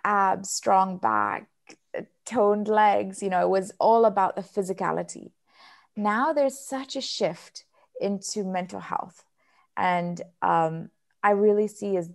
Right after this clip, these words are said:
that as the forefront. 'Cause, I mean, as I said, starting with the gross and going more subtle, right?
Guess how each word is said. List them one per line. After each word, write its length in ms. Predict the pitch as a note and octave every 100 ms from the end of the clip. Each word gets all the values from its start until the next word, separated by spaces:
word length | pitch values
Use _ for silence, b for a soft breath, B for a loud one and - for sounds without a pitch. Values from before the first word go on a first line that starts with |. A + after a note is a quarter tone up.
| -
that 320 | F3+ G3 G#3+
as 240 | - F#3+ F#3+
the 120 | F#3
forefront. 640 | - - D3+ D#3+ - - - _ _ b b b b b b _ _ -
'Cause, 180 | C4+ A#3+
I 60 |
mean, 400 | A#3+ A#3+ A#3+ A#3 - _ _ _ _ _ _ _ _ _ _ _
as 140 | A#3 A#3
I 80 | A#3
said, 340 | A#3 G#3 F#3+ _ -
starting 460 | - A3+ A3 A#3
with 160 | A3 A3
the 80 | G3
gross 480 | F#3+ F3 G3+ -
and 140 | A#3 G3
going 300 | F3+ F3 F3
more 160 | D#3+
subtle, 600 | F3 - F3 - - - -
right? 260 | - B3+ -